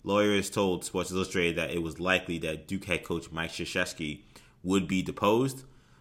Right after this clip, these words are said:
The purpose of all this, apparently, in terms of getting Mike Krzyzewski and getting Zion to admit this, uh, would be to prove that,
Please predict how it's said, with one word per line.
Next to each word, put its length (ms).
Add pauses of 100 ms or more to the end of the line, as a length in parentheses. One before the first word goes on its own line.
(160)
The 80
purpose 400
of 100
all 180
this, 220
apparently, 480
in 60
terms 220
of 60
getting 200
Mike 160
Krzyzewski 600
and 80
getting 320
Zion 380
to 80
admit 320
this, 260 (460)
uh, 400 (360)
would 200
be 140
to 120
prove 460
that, 280